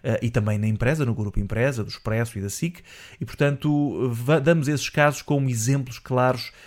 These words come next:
de novos tipos de ataques com diferentes tipos de intuitos por alguns hackers. Alguns por popularidade, querem ganhar alguma dimensão de popularidade, outros só com o intuito de destruir. Portanto, a verdade é que ainda não se sabe também quem, quem estará por trás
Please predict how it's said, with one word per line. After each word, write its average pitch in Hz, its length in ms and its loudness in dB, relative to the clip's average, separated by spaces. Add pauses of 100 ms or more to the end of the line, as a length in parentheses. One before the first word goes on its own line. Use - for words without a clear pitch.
(140)
de 120 640 2
novos 123 540 -2
tipos 117 200 -4
de 120 100 -2
ataques 123 360 -2
com 135 180 -4
diferentes 123 540 -4
tipos 113 300 -6
de 113 100 -2
intuitos 117 500 -2 (300)
por 113 140 -4
alguns 110 400 0
hackers. 104 400 -8 (100)
Alguns 127 320 -2
por 120 200 -4
popularidade, 135 680 -2
querem 110 340 -2 (320)
ganhar 113 280 0
alguma 107 260 -2
dimensão 110 460 -2
de 90 80 -10
popularidade, 120 760 -2 (220)
outros 123 300 -4
só 117 180 -2
com - 160 -4
o 117 40 2
intuito 117 280 -2
de - 80 -10
destruir. 135 420 0 (260)
Portanto, 123 600 0
a 120 80 -2
verdade 127 320 2
é - 20 4
que 123 120 -4
ainda 120 120 -2
não 120 100 0
se 113 100 -4
sabe 113 200 0
também 110 840 -2
quem, 113 260 0
quem 113 160 -4
estará 110 320 -2
por - 160 -8
trás 110 260 0